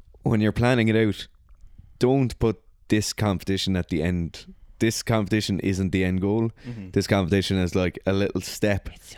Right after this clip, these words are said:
Speaker 2: only the beginning.
Speaker 1: Yeah, it's, like, the step to get onto the ladder, you know. It's not even, you're not gonna consider this as, like,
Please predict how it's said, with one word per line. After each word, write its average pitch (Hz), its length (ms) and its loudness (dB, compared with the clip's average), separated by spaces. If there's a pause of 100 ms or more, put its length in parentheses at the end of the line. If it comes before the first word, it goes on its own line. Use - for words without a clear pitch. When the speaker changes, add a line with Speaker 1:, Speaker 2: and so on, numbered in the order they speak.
Speaker 2:
only - 200 -20
the - 60 -20 (100)
beginning. - 380 -20 (120)
Speaker 1:
Yeah, 127 280 4
it's, 104 200 0
like, 127 240 2
the 110 100 0
step - 560 -2
to 110 120 -2
get 104 320 0
onto 110 280 0
the 101 60 0
ladder, 92 380 0
you 90 160 -2
know. 95 200 -4
It's - 200 -6
not 113 160 4
even, 101 360 0 (500)
you're - 120 2
not 131 200 2
gonna 104 200 2
consider 98 500 0
this 95 280 0
as, 90 160 0
like, 87 360 -2